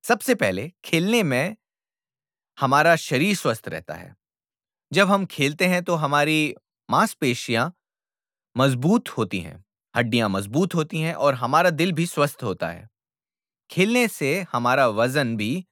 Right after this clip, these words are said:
सही रहता है और कोई बीमारियों से बचाव होता है।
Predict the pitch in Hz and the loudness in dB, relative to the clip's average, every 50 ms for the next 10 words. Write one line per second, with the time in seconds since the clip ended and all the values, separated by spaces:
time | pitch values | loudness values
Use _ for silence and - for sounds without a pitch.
0 | _ _ - - - 147 131 151 143 113 87 80 - 80 80 80 76 76 _ _ | _ _ -8 -2 0 2 2 2 2 0 -2 -4 -8 -12 -12 -12 -16 -20 _ _
1 | _ _ _ _ _ _ _ _ - 180 202 190 - 208 214 175 151 139 131 131 | _ _ _ _ _ _ _ _ 2 2 2 2 0 -2 0 0 0 0 2 2
2 | 131 143 156 180 208 196 175 - - 135 165 185 143 110 113 104 123 117 131 135 | 2 2 2 0 -2 -4 -6 -4 -4 -4 -4 -2 -2 -4 -2 0 2 4 4 4
3 | 123 107 85 - 82 87 92 82 90 | 2 0 -6 -8 -10 -10 -12 -14 -18